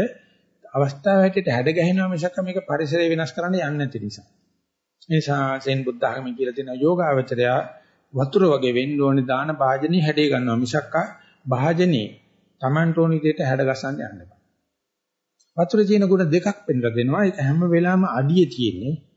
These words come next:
මිටි තැනටම යනවා. මතු පිට හැමදාම ලෙවල්. ඒ තමයි වතුරේ ස්වරූපේ. ඒ නිසායි වේදනානුපස්සනාව දන්න යෝගාවචරයට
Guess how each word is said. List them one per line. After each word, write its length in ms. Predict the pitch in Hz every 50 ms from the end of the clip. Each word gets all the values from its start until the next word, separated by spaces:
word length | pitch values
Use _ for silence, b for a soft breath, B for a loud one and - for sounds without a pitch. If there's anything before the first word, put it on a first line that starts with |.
| _ _ _ _ _ _ _ _ _ _ _ _ _ _ _ _ _ _ _ _ _ _ _ _ _ -
මිටි 300 | 135 151 151 139 190 190
තැනටම 400 | 180 175 151 147 143 135 131 120
යනවා. 380 | 120 120 117 123 151 190 220 233 202 -
මතු 260 | - 147 151 160 160 208
පිට 180 | 196 233 220 233
හැමදාම 680 | 185 151 160 180 196 214 214 226 220 220 226 233 247 277
ලෙවල්. 320 | 254 214 160 123 110 90 - - - - _ _ _ _ _ _ _ _ _ _ _ _ _ _ _ _ _ _ _ _ _ _ _ _ _ _ _ _ _ _ _ _ _ _ _ _ _ _ _ _ _ -
ඒ 120 | 226 202
තමයි 200 | 196 202 202 202
වතුරේ 320 | 190 170 165 170 175 175 160
ස්වරූපේ. 340 | 143 147 135 131 127 151 156
ඒ 80 | 156
නිසායි 240 | 147 143 147 143 139
වේදනානුපස්සනාව 880 | 127 131 156 160 175 180 185 180 170 165 175 160 - 170 160 156 151 143
දන්න 260 | 139 139 139 139 135
යෝගාවචරයට 800 | 120 127 135 139 160 170 180 175 170 175 156 127 117 113 113 117